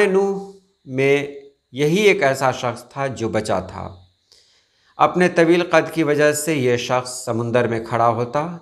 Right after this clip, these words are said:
तो पानी उसके टखनों तक होता था।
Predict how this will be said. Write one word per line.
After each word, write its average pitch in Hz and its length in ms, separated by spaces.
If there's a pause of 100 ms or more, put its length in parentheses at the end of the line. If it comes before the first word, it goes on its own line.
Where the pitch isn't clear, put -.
(180)
तो 117 60
पानी 131 380
उसके 123 300
टखनों 156 400
तक 123 260
होता 98 280
था। 95 260